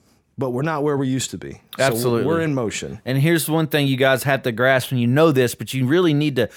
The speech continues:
Speaker 2: wrap your head around it. Every pursuit, whether it's your career, it's, it's a startup business, it's a relationship, it's your family, you're, i-, being a parent, being a, whatever it is, every pursuit of life,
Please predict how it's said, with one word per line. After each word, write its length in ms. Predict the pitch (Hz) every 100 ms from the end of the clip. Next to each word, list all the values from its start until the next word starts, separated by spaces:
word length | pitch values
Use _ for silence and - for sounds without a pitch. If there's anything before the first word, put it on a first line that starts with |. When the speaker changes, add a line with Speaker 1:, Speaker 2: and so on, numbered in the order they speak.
| - _
Speaker 2:
wrap 240 | 131 135
your 100 | 123
head 160 | 135 143
around 260 | 120 113
it. 100 | 110
Every 340 | - 143 175 190
pursuit, 720 | - 147 - 170 143 - - _ - -
whether 280 | 120 139 135
it's 160 | 127 -
your 140 | 120
career, 600 | - - 110 135 156 165 160
it's, 340 | 120 113 - 120
it's 180 | 120
a 80 | 107
startup 580 | - - 143 147 139 127
business, 560 | 127 151 135 151 139 - - - -
it's 180 | 139
a 60 | 131
relationship, 880 | 117 110 120 143 - 147 - 151 -
it's 220 | 127 -
your 120 | 120
family, 560 | - - 131 147 147 147
you're, 240 | 120 113 -
i-, 160 | 123
being 280 | 95 127 131
a 60 | 95
parent, 680 | - - 151 151 147 - - - - - 123
being 260 | 147 147
a, 180 | 117 104 - 117
whatever 500 | 131 143 190 214 185
it 80 | 156
is, 180 | 110 101
every 280 | 170 196 220
pursuit 640 | - 160 - - 208 156 -
of 180 | 131 110
life, 640 | 120 131 107 - - -